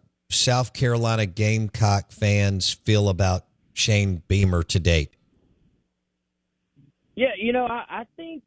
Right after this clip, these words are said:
Speaker 2: um, the way they finished last year, beating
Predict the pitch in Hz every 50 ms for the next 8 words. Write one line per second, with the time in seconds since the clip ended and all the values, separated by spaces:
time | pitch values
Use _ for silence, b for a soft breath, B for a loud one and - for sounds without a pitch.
0 | _ - 220 226 214 208 196 175 147 127 _ _ _ _ _ _ _ _ _ -
1 | 160 160 143 127 165 175 208 233 220 180 - _ - 165 175 180 180 160 - -
2 | 117 117 123 123 123 135 147 151 _ _ _ 135 139 139 139 123 113 104 98 -
3 | _ _ _ _ _ _ _ 113 117 101 151 160 175 165 170 170 165 165 165 160
4 | 160 143